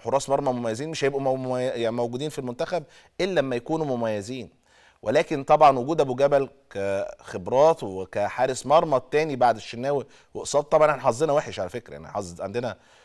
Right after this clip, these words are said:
حظوظ وحشة جدًا لمنتخبنا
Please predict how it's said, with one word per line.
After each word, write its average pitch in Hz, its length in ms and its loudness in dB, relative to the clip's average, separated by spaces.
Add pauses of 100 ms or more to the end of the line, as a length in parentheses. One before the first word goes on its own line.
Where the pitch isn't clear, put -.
(160)
حظوظ 117 460 -4
وحشة 139 340 0
جدًا 127 480 -2
لمنتخبنا 120 800 -6